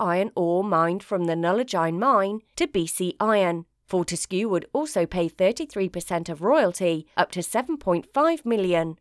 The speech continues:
which offsets the obligations they have been facing on including rehabilitation of the mine site once it reaches the end of its life. The company is boosting capital position and announced an entitlement offer to raise twenty-five point five million dollars.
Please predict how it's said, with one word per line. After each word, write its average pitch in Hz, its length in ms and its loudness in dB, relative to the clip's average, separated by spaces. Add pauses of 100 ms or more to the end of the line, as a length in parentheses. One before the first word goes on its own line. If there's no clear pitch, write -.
(120)
which - 320 2
offsets 311 480 0
the 175 140 2
obligations 190 720 0
they 165 140 -2
have 170 160 -2
been 165 160 -2
facing 208 580 -2
on 170 100 0
including 170 560 -2
rehabilitation 180 880 -2
of 175 140 -2
the 254 80 -2
mine 196 340 0
site 220 500 0 (240)
once 220 300 2
it - 100 -6
reaches 190 460 -2
the 254 160 -2
end 160 180 -2
of 165 80 -4
its - 200 -4
life. 180 400 2 (180)
The 262 80 0
company 302 420 2
is 220 120 2
boosting 180 460 -2
capital - 440 -8
position 214 680 0 (280)
and 180 140 0
announced 175 500 2
an 175 120 0
entitlement 175 760 -4
offer 220 300 -2
to 220 200 -4
raise 170 340 2
twenty-five 196 680 -2
point 165 260 -6
five 277 440 -2
million 208 360 -2
dollars. 180 540 0